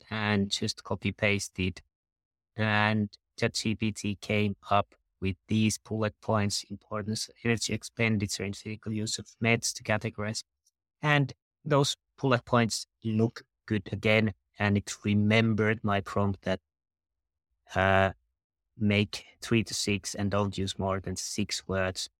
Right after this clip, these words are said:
And again, I gave a prompt, "Can you provide a historical story, an anecdote?" And it gives an story about Nobel Prize winning physiologist Doctor A V Hill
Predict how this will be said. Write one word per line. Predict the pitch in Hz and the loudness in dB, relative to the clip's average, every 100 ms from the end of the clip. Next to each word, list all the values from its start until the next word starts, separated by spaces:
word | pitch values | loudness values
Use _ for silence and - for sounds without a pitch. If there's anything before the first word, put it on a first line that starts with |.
| - | 2
And | 123 123 | 4 4
again, | 123 117 123 120 - | 4 6 6 4 2
I | 110 110 110 110 - | 2 4 4 2 -2
gave | - 107 104 | -4 -2 -2
a | |
prompt, | - 107 107 104 | -2 -2 -2 -2
"Can | - 104 | 0 2
you | 104 | 0
provide | - 101 101 98 | -2 -2 -2 -2
a | |
historical | 110 - - - | -6 -6 -8 -10
story, | 98 - 143 143 | -8 -2 0 2
an | 123 120 | 0 0
anecdote?" | 127 127 - 135 123 123 - - _ _ _ _ _ _ | 2 2 0 4 4 4 -2 -16 _ _ _ _ _ _
And | 113 107 107 107 104 - _ - | 2 4 4 4 2 -4 _ -4
it | 113 107 - | -2 -2 -4
gives | 117 110 110 - - - | 2 2 2 -4 -6 -4
an | 107 104 101 98 _ _ _ _ _ | 0 2 2 0 _ _ _ _ _
story | - - - 113 113 110 110 107 - - | -8 -4 0 4 6 6 4 0 -4 -6
about | 107 98 101 101 101 - _ _ | 0 6 6 6 2 -10 _ _
Nobel | 110 104 110 | 0 2 0
Prize | - 104 101 - | 0 0 0 -2
winning | 104 101 | 0 0
physiologist | 101 127 - 120 113 107 110 104 - _ _ | 0 0 4 4 4 2 -2 -4 -6 _ _
Doctor | 117 - - 110 - | -2 -2 -2 0 4
A | 110 | 4
V | 107 104 | 4 2
Hill | 117 113 113 | 2 2 4